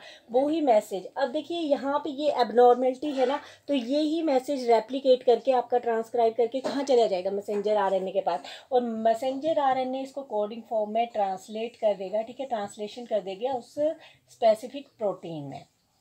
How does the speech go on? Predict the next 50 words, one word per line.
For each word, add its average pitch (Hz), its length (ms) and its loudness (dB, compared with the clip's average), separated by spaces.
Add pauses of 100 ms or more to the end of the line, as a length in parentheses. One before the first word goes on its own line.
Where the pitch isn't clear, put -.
(180)
जो 254 200 0
आपका 254 440 4
specific 247 520 -2
enzyme 269 440 4
है 247 180 -2
यहाँ 214 300 0
पे, 202 160 -6 (420)
ये 269 160 0
वाला 240 220 6
enzyme। 175 420 0
लेकिन 277 320 -4
अब 277 180 -2
ये 294 180 0
enzyme 240 380 6
जो 262 140 2
form 240 360 6
हुआ 202 300 2
है 208 200 2
आपका, 185 440 -2
ठीक 269 240 -12
है, 311 60 -4
ये 294 140 -6
properly 226 460 -2
form 220 300 -4
नहीं 190 300 -4
होगा। - 280 -8 (400)
अब 285 200 2
enzyme 277 540 2
क्यों 285 220 0
नहीं 294 220 0
form 262 320 0
होगा 254 260 4
यहाँ 247 300 4
पे, 302 180 -4
देखिए 285 280 -8
वैसे 254 260 2
तो 302 100 -10
ये 294 160 -6
form 277 260 0
हो 277 120 -4
जाएगा, 277 240 -2
लेकिन 277 360 -8 (120)
जब 269 200 -2
यहाँ 254 320 0
पे 285 80 -2 (100)
defect 233 560 2
form 208 220 -2
हो 190 140 -6
गया 165 220 -4
है, - 220 -10